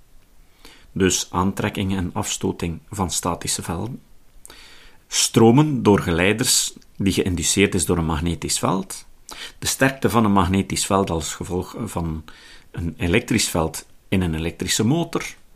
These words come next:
hoe een transformator werkt enzovoort, maar ook hoe licht werkt. Want licht is een elektromagnetische golf.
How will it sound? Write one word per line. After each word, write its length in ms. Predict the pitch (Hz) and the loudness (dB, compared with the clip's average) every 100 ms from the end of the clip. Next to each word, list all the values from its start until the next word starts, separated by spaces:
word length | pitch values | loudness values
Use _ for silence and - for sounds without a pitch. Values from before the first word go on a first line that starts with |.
| - - - | -20 -20 -6
hoe 220 | 107 98 | 2 2
een 80 | 78 | 2
transformator 720 | 87 - 123 143 156 - 123 | -4 -4 0 2 2 2 -2
werkt 260 | 131 - | -2 -2
enzovoort, 560 | - 104 98 123 196 - - - - | -2 -2 -2 -4 -4 -8 -20 -20 0
maar 280 | 131 147 170 | 4 6 6
ook 320 | 226 - - _ - 175 | 4 0 -14 _ 0 4
hoe 160 | 202 | 6
licht 420 | 196 202 - - - | 6 2 -2 -4 -4
werkt. 460 | - - - - - - _ - - - - - - - - - _ - - - - - - - - - | -4 -6 -16 -18 -20 -20 _ -20 -20 -20 -20 -20 -20 -20 -20 -20 _ -20 -20 -20 -20 -20 -20 -20 -10 -2
Want 220 | 92 98 | 0 4
licht 260 | 170 - | 2 2
is 100 | 147 | 0
een 100 | 113 | 2
elektromagnetische 920 | 104 107 - 104 95 98 87 - - 85 | 2 2 0 0 2 0 -2 -4 -4 -6
golf. 420 | 80 - - | -8 -10 -14